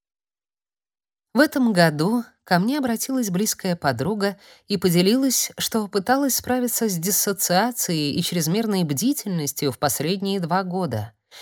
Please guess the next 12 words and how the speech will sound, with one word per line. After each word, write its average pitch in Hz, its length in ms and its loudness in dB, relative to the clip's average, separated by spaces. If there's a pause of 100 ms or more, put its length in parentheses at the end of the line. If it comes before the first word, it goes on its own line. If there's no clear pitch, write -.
(160)
При 175 140 2
этом 180 240 -2
она 185 240 2
совершенно 196 580 -2
не 202 140 -2
понимала, 226 460 0
почему 175 540 -4
у 196 100 -4
нее 180 360 0
появились 175 680 -4
такие 160 440 -4
симптомы. 156 720 -4